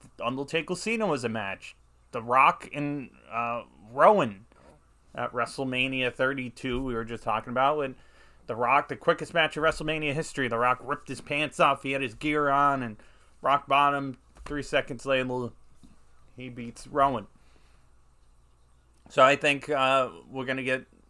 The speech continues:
one of those two, like, like those two matches. And, uh, I think Stone Cold is definitely gonna be in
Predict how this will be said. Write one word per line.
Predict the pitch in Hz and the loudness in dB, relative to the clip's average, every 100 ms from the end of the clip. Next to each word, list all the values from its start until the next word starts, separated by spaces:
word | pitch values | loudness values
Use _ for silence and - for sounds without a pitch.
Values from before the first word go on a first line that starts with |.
| - _ _ _ _ _ _ _ - _ - - | -20 _ _ _ _ _ _ _ -20 _ -20 -10
one | 127 143 | -4 -2
of | 143 | 4
those | 143 139 127 | 4 2 -4
two, | 151 143 | -8 -6
like, | 147 139 131 123 - | 4 4 4 -6 -10
like | 151 143 | 2 4
those | 160 156 - | 6 2 2
two | 160 | -2
matches. | 143 117 - 92 - - | 0 0 -4 -20 -20 -14
And, | 110 110 107 107 101 | -6 -6 -6 -10 -8
uh, | |
I | 104 101 104 | -6 -4 -6
think | 113 107 - - - - - _ - - | -8 -10 -12 -20 -20 -20 -20 _ -18 -14
Stone | - 147 156 | 2 4 6
Cold | 160 147 | 6 6
is | 123 | 4
definitely | 104 147 - 170 156 | 6 6 6 2 2
gonna | 151 143 | 0 -2
be | 139 135 | 0 2
in | 120 113 | 2 0